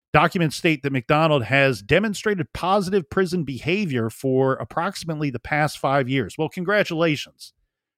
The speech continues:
right? Uh, I won't be handing out any awards to people that have demonstrated positive prison behavior for the past five years. And it goes on to say, "With no serious infractions since his last board hearing, which was approximately five years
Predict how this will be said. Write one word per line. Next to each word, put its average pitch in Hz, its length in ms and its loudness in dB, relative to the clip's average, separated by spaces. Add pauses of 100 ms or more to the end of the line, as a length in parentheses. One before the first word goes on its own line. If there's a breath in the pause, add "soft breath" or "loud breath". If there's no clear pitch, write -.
right? 139 320 2 (320 soft breath)
Uh, 147 300 4 (260)
I 170 140 6
won't 220 180 2
be 170 80 4
handing 156 320 2
out 143 160 4
any 139 160 2
awards 131 520 2
to 131 60 -6
people 139 300 -4
that 123 140 -2
have 127 200 -2 (380 soft breath)
demonstrated 147 640 0
positive 147 560 -2
prison 131 380 0
behavior 127 560 2
for 120 120 -8
the 117 80 -2
past 131 320 -2
five 113 300 -2
years. 127 440 -2 (500 soft breath)
And 151 120 4
it 139 40 2
goes 151 240 4
on 160 100 4
to 156 60 -2
say, 165 220 2
"With 127 180 0
no 151 180 4
serious 143 460 -2
infractions 135 640 -2
since 127 340 -2
his 123 240 -4
last 123 420 0
board 120 320 0
hearing, 107 300 -4
which 104 180 -4
was 98 120 -6
approximately 107 560 -6
five 101 340 -8
years 101 300 -6